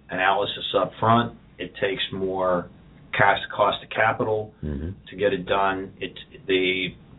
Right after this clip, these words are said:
Speaker 1: measurement and verification of the results is more difficult, but the rewards are greater. So you can get, uh, re-, rebates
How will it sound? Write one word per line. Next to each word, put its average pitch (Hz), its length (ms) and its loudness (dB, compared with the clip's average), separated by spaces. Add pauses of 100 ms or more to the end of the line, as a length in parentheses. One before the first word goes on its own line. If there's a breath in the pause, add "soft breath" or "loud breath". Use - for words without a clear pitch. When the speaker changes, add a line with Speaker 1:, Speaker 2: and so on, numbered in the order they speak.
(140)
Speaker 1:
measurement 110 540 2
and 101 100 -8
verification 104 760 0
of 90 100 -2
the 90 80 -4
results 90 480 0 (140)
is 85 100 -6
more 92 240 -2
difficult, 90 600 0
but - 120 0
the 107 80 4
rewards 120 420 4
are 95 60 -6
greater. - 460 -12 (640 loud breath)
So 101 400 4
you 101 200 -8
can 123 240 2
get, 113 220 -4 (260)
uh, 92 340 -10 (1600 soft breath)
re-, 92 140 -6
rebates 101 580 2